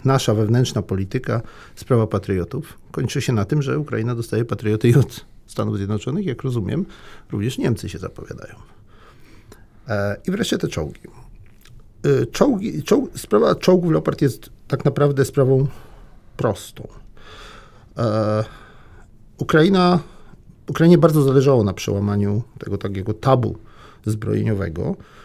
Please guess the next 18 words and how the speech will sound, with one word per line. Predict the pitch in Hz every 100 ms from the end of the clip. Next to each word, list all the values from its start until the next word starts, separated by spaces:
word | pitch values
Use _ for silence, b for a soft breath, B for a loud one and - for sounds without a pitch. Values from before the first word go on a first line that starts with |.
| B -
że | 101 113
wolno | 113 156 147
jej | 127
dostarczać | 117 117 127 117 117
wszystko, | - 170 135
co | -
jest | 113
sowieckie, | - 110 151 - 151
ale | 135
nie | 131
wolno | 123 127
jej | 120 113
dostarczać | 107 - 117 104 -
nowoczesnych, | 107 107 110 - 104 - - -
e, | 104
nowoczesnego | 95 107 113 113 117 95
sprzętu. | 85 - 147 147 147 143 B B B B B B - -
I | 147 160